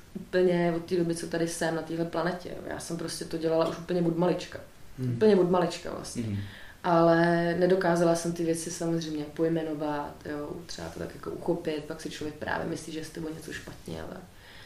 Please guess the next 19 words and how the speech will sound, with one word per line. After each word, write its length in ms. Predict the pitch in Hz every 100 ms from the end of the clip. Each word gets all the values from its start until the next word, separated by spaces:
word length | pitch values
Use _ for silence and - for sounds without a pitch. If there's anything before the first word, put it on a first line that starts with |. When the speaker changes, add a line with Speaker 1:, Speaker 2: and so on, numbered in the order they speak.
| - - - - -
Speaker 1:
No, 260 | 160 156 175
takže, 580 | 170 175 190 190 185 180 180 - - - - - - 190 185
eh, 260 | 175 165 160 160
pro 120 | 196 196
mě 160 | 202
vlastně 300 | 196 190 208
ty 540 | 196 214 214 208 196 - - - -
extrémy 480 | - 175 - 185 190
nejsou 320 | 196 175 180 202
extrémy, 600 | 170 - 160 151 147 - - - - - -
ale 160 | 165
právě 360 | 170 180 170 175
pro, 480 | 175 170 170 170 170
říkám 300 | 165 175 175
tomu 140 | 123
Speaker 2:
Mhm. 80 | -
Speaker 1:
extrém, 340 | - - 175 175
protože 380 | 170 175 175
pro, 840 | 175 170 170 165 160 160 160 165